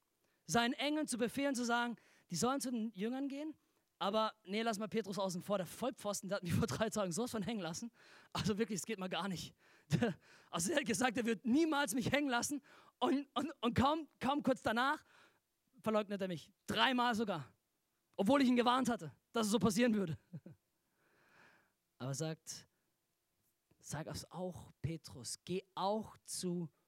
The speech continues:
Petrus in seiner Schwachheit. Derjenige, der unseren Heiland,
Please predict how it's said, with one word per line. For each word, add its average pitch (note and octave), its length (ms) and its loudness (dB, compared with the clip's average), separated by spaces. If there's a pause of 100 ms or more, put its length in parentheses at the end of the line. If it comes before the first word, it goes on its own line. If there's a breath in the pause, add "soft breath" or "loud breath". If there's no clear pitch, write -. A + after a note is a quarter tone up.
(220)
Petrus C3+ 720 -4 (280 soft breath)
in G#3+ 220 4
seiner F#3+ 260 2
Schwachheit. E3+ 520 -2
Derjenige, A3 600 2
der E3+ 320 -4 (220 loud breath)
unseren E3+ 380 -2
Heiland, G3 500 2